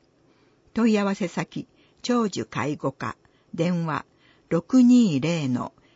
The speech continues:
一六三九。市内に介護、福祉の事業所、施設を有する法人、団体の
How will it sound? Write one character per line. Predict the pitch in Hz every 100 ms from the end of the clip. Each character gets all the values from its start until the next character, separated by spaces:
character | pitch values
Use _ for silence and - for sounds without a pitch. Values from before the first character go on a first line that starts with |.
| _ -
一 | - - 247
六 | 240 247 131 -
三 | - 139 175
九。 | - - 156 127 - _ _ _ _ _ _ _ _ _ _ _ _ _ _ _ _ _ _ _ _
市 | - -
内 | 247 214 160 143
に | 139 - _ -
介 | 247 240 180
護、 | 135 135 _
福 | - -
祉 | 269 -
の | 143 -
事 | 131 151
業 | 214 233
所、 | - 220 - -
施 | -
設 | 233 214 156
を | 139
有 | 139 160 175
す | - 151
る | 127 - _
法 | - 220 233
人、 | 220 208 196 - _
団 | 160 180
体 | - 175 170
の | 165 165